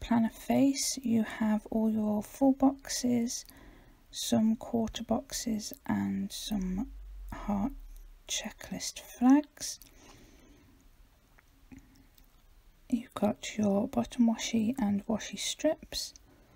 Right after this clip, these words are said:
some quarter boxes, some functional icons, sidebar and some flags. Here you have your headers and your little things and some more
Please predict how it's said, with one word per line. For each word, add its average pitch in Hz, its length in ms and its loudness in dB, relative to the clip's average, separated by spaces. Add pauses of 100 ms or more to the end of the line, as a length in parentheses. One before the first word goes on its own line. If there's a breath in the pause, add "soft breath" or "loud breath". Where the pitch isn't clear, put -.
(2000 soft breath)
some 214 460 2
quarter 254 440 2
boxes, 240 800 2
some - 260 2
functional 226 720 2
icons, 214 680 0 (400 loud breath)
sidebar 226 1080 2 (260)
and 196 280 0
some - 200 -8
flags. - 880 0 (1000 soft breath)
Here 233 220 2
you 220 140 -4
have 214 180 -2 (100)
your 202 120 -6
headers 214 580 -4
and 196 180 -4
your 190 120 -6
little 226 320 0
things 226 400 -2
and 214 180 -2
some 202 200 -4
more 226 180 0